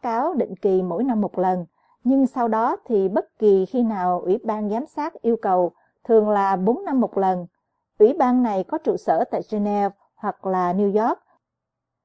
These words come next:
Thứ nhất, nguồn gốc tên gọi. Công ước quốc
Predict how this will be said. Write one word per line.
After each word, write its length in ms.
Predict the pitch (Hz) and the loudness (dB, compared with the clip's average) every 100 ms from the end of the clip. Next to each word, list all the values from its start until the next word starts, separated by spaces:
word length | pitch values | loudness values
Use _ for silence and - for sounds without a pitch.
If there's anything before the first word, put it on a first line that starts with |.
| _ _ _ _ | _ _ _ _
Thứ 60 | 277 | -10
nhất, 240 | 320 339 - _ _ _ _ | -8 -8 -10 _ _ _ _
nguồn 280 | 220 220 202 | 2 2 2
gốc 160 | 285 427 - | -2 -4 -2
tên 220 | 254 233 | 0 2
gọi. 320 | 175 143 165 - _ _ _ _ _ _ | 0 -2 -6 -8 _ _ _ _ _ _
Công 220 | 233 220 - | 0 0 0
ước 160 | 285 330 | -2 0
quốc 120 | 330 | -6